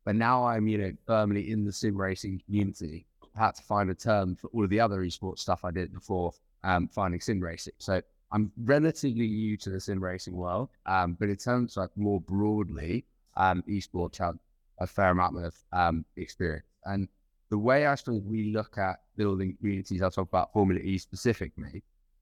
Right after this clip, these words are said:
when we're doing gaming activations, esports activation, everything we do is to either, um, it's like the A R M models,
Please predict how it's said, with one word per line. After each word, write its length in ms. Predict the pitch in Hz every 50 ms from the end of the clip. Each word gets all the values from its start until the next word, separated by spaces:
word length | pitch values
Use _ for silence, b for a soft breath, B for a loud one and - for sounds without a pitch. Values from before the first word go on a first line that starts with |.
| _ _
when 180 | - 110 123 131
we're 120 | 135 123
doing 440 | 107 113 113 113 110 107 104 98 - -
gaming 280 | 107 104 101 101 101
activations, 1040 | 98 98 - - - 98 98 95 95 92 - - 98 95 92 90 87 87 85 - - _ _ _ -
esports 380 | 104 104 - - 104 87 - -
activation, 720 | 90 - _ - 90 90 85 82 - - 80 78 80 78 _ _ -
everything 480 | - 120 120 117 123 - - 123 117 110
we 140 | 107 107 87
do 420 | - 98 95 87 80 80 80 80 - _ _ _ _ _ _ _ -
is 360 | 101 98 92 92 90 85 - -
to 100 | - 101 90 -
either, 580 | 101 98 98 95 90 92 92 90 90 90 87 - _ -
um, 300 | - 90 92 87 87 -
it's 160 | 87 92 -
like 140 | - 101 - -
the 180 | - 104 - 110
A 60 | 110
R 220 | 104 98 98 95
M 140 | 95 92 90
models, 340 | 87 82 - - - - -